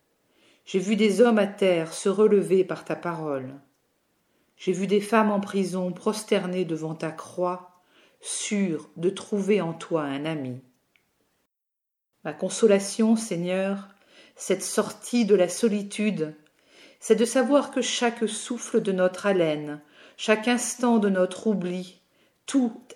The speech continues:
est recueilli entre tes mains. Chacune de nos larmes,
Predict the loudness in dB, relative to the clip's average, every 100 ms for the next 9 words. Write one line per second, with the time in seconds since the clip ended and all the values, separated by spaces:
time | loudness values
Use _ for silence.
0 | 0 2 4 4 4 0 -2 -4 -4 -4
1 | -4 -8 -6 -8 -8 -10 -14 _ _ _
2 | _ _ _ _ _ -2 -2 0 0 2
3 | 2 2 0 0 2 0 -2 -6 -8